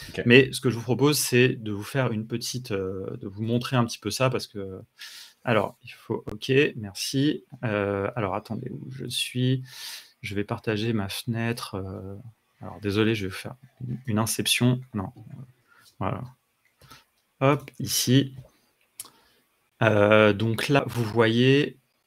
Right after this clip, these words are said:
Speaker 2: euh, vous voyez ma
Speaker 1: Airtable.
Speaker 2: fenêtre, je pense.
Speaker 1: Ouais.
Speaker 2: Vous voyez
Speaker 1: Ouais.
Speaker 2: donc, euh, un Airtable. Alors, pourquoi vous voyez un Airtable ? C'est parce que, en fait, je me suis dit que pour...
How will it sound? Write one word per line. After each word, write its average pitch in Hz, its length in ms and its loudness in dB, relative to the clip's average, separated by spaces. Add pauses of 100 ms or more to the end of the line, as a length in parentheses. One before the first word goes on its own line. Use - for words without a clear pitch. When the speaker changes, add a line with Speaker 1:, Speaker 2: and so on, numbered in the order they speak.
(100)
Speaker 2:
euh, 101 160 0
vous 101 100 -4
voyez 113 260 6
ma 117 120 6
Speaker 1:
Airtable. - 140 -2
Speaker 2:
fenêtre, 117 300 2
je 107 100 0
pense. 120 340 2
Speaker 1:
Ouais. - 140 0 (120)
Speaker 2:
Vous 104 100 -4
voyez 127 180 12
Speaker 1:
Ouais. 160 40 8
Speaker 2:
donc, 143 220 6
euh, 110 180 4
un 120 80 6
Airtable. 120 460 4 (560)
Alors, 113 240 8
pourquoi 147 280 2
vous 165 120 0
voyez 131 260 6
un 131 80 4
Airtable ? 127 600 2 (100)
C'est - 260 0
parce 127 280 2
que, 156 360 2 (380)
en - 80 0
fait, 151 240 2
je 139 80 -2
me 120 80 4
suis 120 220 -2
dit 139 340 -4 (560)
que 107 540 2 (460)
pour... 110 200 2